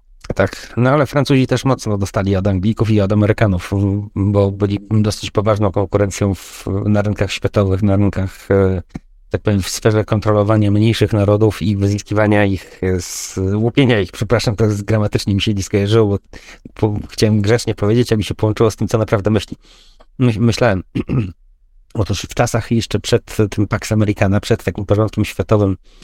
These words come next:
który się wykształcił w drugiej wojnie światowej, wszystko to, co się działo na świecie, było porządkiem tak zwanym imperialnym, czyli polegało to po prostu na tym, że silniejsze narody, silniejsze państwa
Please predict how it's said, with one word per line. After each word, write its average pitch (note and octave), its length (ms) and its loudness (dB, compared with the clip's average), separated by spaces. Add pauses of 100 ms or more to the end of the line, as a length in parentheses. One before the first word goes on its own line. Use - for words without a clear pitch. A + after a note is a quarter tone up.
który G2+ 180 -2
się G2+ 120 0
wykształcił G2+ 420 0
w G2 40 0
drugiej G#2 240 2
wojnie G2+ 220 4
światowej, G2 460 2 (1200)
wszystko - 380 0
to, G#2+ 140 2
co G2+ 100 0
się G2+ 100 0
działo G2+ 200 4
na G2 80 4
świecie, A2+ 400 0
było G2+ 540 2
porządkiem G#2 500 0
tak F#2+ 160 0
zwanym G2+ 320 2
imperialnym, G#2 800 2 (640)
czyli A#2 480 2 (520)
polegało C3+ 340 2
to B2+ 160 2
po A2+ 140 0
prostu - 260 -2
na G2 100 2
tym, C3+ 120 0
że C3 120 2
silniejsze A#2+ 460 2
narody, G2+ 360 2
silniejsze G#2+ 460 0
państwa G#2+ 560 0